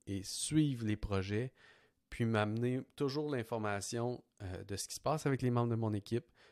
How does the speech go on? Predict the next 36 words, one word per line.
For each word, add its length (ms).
Où 140
en 80
sont 180
les 120
projets ? 540
Est-ce 140
que 80
les 140
délais 300
sont 140
respectés ? 600
Est-ce 160
que 80
toutes 320
les 220
étapes 480
de 120
gestion 320
de 40
projet 300
sont 240
bien 300
déclinées ? 640
Est-ce 140
qu'on 180
est 80
réaliste 460
dans 100
notre 220
approche ? 420
Est-ce 140
qu'on 180
a 80
des 140
conflits 400
d'horaires ? 460